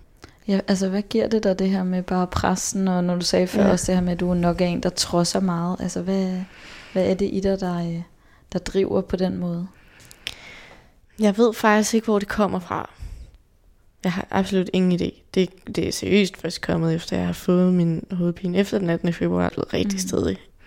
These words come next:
Speaker 2: Og jeg tror egentlig, at det giver mig den der følelse af, at jeg lykkes med noget.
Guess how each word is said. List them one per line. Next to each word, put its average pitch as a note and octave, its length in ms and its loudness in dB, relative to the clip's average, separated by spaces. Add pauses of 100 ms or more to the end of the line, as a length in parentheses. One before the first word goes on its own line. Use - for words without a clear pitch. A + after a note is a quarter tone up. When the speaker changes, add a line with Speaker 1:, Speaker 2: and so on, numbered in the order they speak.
(600)
Speaker 2:
Og F#3 120 2
jeg F3 160 4
tror B3 480 2
egentlig, F#3 640 2
at E3+ 340 0 (760)
det F#3+ 160 4
giver G#3+ 300 2
mig G3+ 340 0 (160)
den F3+ 180 2
der F3 120 2
følelse F#3 500 2
af, F3+ 40 4
at F3 60 4
jeg E3+ 100 4
lykkes F#3 680 2
med F#3 140 0
noget. F3 580 4